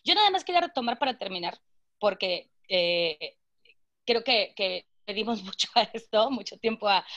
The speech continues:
a este asunto, eh, sobre esto que mencionaba Tanisha y que luego tú también,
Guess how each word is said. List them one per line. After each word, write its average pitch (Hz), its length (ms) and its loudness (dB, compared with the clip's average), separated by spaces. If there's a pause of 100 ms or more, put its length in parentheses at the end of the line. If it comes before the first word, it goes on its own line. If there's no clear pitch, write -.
(280)
a 220 140 6
este 233 220 0
asunto, 247 540 -2 (460)
eh, 233 640 4
sobre 262 560 2
esto 285 180 -2
que 370 80 0
mencionaba 262 480 -2
Tanisha 311 440 0
y 339 60 0
que 254 80 -4
luego 233 220 -2
tú 240 120 -8
también, 233 420 -6